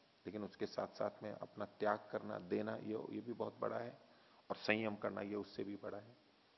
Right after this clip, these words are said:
लेकिन पहले हमें दया करनी होगी। दया हम कर नहीं रहे हैं तो दान कैसा?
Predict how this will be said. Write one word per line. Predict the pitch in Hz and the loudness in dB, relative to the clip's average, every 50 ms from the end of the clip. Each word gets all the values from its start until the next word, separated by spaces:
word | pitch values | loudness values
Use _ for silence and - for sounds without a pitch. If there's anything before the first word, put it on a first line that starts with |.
| - - | -12 -2
लेकिन | 104 107 104 | -2 -2 8
पहले | - - 110 110 117 117 | 10 10 10 12 10 8
हमें | 113 113 113 113 117 117 107 95 | 8 6 4 2 2 2 0 4
दया | 90 104 107 104 107 | 6 8 8 8 6
करनी | 107 - 107 107 113 110 107 | 6 2 -2 -2 -2 -4 -4
होगी। | 104 104 104 107 117 123 - - - - - - - - - - - - - - - - - - - - - - - - - - - - - - - _ - - - _ _ - - - _ - - _ - | -4 -4 -6 -6 -10 -14 -16 -20 -20 -20 -20 -20 -20 -20 -20 -20 -20 -20 -20 -20 -20 -20 -20 -20 -20 -20 -20 -20 -20 -20 -20 -20 -20 -20 -20 -20 -20 _ -20 -20 -20 _ _ -20 -20 -20 _ -20 -20 _ 12
दया | 90 101 117 135 135 | 12 12 12 12 12
हम | 131 123 135 131 | 12 10 6 4
कर | 127 - - 113 104 | 4 6 6 6 6
नहीं | 110 123 131 127 | 6 4 6 8
रहे | 127 127 127 | 8 8 8
हैं | 127 123 | 6 6
तो | 123 - 120 | 4 4 4
दान | 107 113 113 117 120 | 6 6 4 4 4
कैसा? | 117 - 117 110 - 123 117 | 2 2 2 2 0 -6 -8